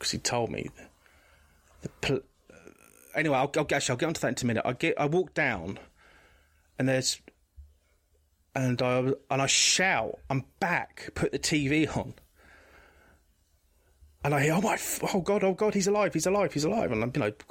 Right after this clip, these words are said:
my mum and dad rushing towards me. And then my brother comes out, and I'm like, "Oh God." And then this kind of wave of emotion hits you on the back of the head, and I could not stop crying for twenty minutes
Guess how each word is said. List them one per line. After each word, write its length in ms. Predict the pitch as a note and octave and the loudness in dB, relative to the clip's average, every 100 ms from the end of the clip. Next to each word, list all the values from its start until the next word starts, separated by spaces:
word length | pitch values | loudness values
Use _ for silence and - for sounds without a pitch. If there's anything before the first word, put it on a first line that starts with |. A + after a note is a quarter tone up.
| - | -2
my 100 | D3 | 0
mum 200 | D3+ E3 | 0 0
and 60 | C3+ | 0
dad 160 | C#3+ A#2 C#3 E3 | -2 -2 0 2
rushing 360 | F3 - C3 | 2 2 0
towards 560 | - B2+ C3 C3 C3 - | 0 0 0 0 -2 -6
me. 240 | - - - - _ - - - - - - - - - - - - - - | -10 -10 -16 -20 _ -20 -20 -18 -18 -18 -10 -8 -10 -14 -20 -20 -20 -20 -8
And 80 | C3 | -2
then 120 | D#3+ | -2
my 80 | D#3 | -2
brother 320 | - D#3+ F3+ | -2 -2 0
comes 380 | D3+ - G#2+ G2+ | -4 -4 -2 0
out, 200 | G#2+ G2+ | 0 0
and 140 | A#2 B2+ | 0 0
I'm 120 | B2 | 0
like, 120 | A#2 | 2
"Oh 560 | C#3 C3+ A#2 - - - | 2 0 -2 -4 -8 -6
God." 400 | - C#3+ C3 A2 - - _ _ _ _ _ _ _ _ _ _ | -2 0 0 -2 -8 -20 _ _ _ _ _ _ _ _ _ _
And 180 | C3+ C3 | -2 0
then 420 | C#3 C#3 C3+ - _ _ _ _ _ _ _ _ _ _ - | 2 2 0 -2 _ _ _ _ _ _ _ _ _ _ -8
this 180 | - C3+ | -2 -2
kind 240 | - E3+ D#3 | -2 -2 0
of 100 | C3 | 0
wave 460 | C3+ C#3 E3 E3 C3+ | 0 2 2 0 0
of 40 | |
emotion 520 | C3 C3+ D3+ D#3 - | 2 2 2 0 -2
hits 340 | - D#3+ - - | -2 -4 -4 -2
you 40 | |
on 40 | A#2 | -2
the 60 | |
back 260 | B2 A#2+ - | -2 -6 -4
of 60 | |
the 80 | A#2 | -4
head, 240 | A2 C#3+ B2 | 0 0 0
and 100 | A2+ | -2
I 80 | A2 - - | -4 -10 -14
could 180 | - C#3+ | -6 -2
not 260 | C3+ D3+ - | 0 0 0
stop 360 | - D3+ C#3 | 0 0 -4
crying 400 | - C#3+ D#3+ A#2+ | -2 0 0 0
for 160 | A2+ A2+ | -2 -6
twenty 360 | - - A2+ A2+ | -6 -4 0 0
minutes 540 | D3+ C3+ - - | 0 -2 -2 -2